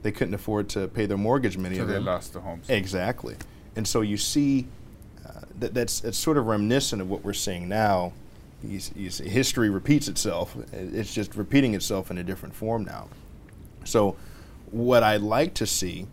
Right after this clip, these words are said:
Speaker 1: what I'd hope to see, uh, instead of that bad, <laughs> sort of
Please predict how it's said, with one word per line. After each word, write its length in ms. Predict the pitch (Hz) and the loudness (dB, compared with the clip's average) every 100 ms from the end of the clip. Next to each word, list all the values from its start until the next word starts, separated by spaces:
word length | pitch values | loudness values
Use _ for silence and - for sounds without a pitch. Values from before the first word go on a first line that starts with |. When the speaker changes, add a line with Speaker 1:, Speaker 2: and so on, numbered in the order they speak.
| - | -4
Speaker 1:
what 160 | 113 | 0
I'd 140 | 101 92 | 0 2
hope 220 | 170 - | 2 2
to 80 | 101 | -2
see, 320 | - 87 90 - - - - - | -2 -2 -6 -12 -16 -18 -12 -6
uh, 300 | 85 85 - | -4 -4 -4
instead 380 | 98 95 - 101 | -4 -2 2 2
of 80 | 92 | 4
that 260 | 92 87 | 2 2
bad, 360 | 95 98 92 87 - - | 4 4 4 0 -6 -8
<laughs> 180 | - - | -6 0
sort 220 | - | 4
of 100 | 127 | 4